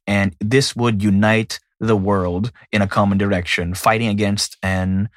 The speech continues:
unseen alien foe, not knowing that he'd engineered the whole thing to create world peace. And, um, the form that that alien invader took was a giant psychic squid.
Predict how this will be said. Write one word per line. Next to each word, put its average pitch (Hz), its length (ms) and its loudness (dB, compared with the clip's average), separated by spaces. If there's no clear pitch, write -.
unseen 117 540 2
alien 104 420 2
foe, 90 360 -4
not 101 320 0
knowing 117 380 2
that 95 180 -2
he'd 110 180 0
engineered 107 400 2
the 95 60 0
whole 98 220 -6
thing 90 440 -4
to - 60 -4
create 98 300 -2
world 87 280 -6
peace. - 380 -6
And, 107 360 4
um, 101 440 2
the 113 120 -2
form 180 360 2
that 160 120 0
that 147 200 2
alien 151 300 2
invader 143 300 4
took 196 240 2
was 147 320 4
a 147 100 0
giant 113 400 2
psychic 98 360 0
squid. 101 440 -2